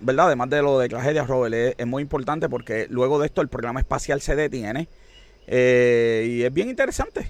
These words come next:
Este, esto da cabida a las nuevas compañías como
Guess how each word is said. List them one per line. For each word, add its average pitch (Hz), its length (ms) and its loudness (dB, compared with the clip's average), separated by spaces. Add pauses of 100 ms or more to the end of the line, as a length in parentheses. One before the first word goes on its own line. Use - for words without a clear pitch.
Este, 113 880 0
esto 151 240 -2
da 160 140 4
cabida 151 520 4
a - 20 4
las 120 120 0
nuevas 123 240 -2
compañías 139 520 -4
como 123 400 -6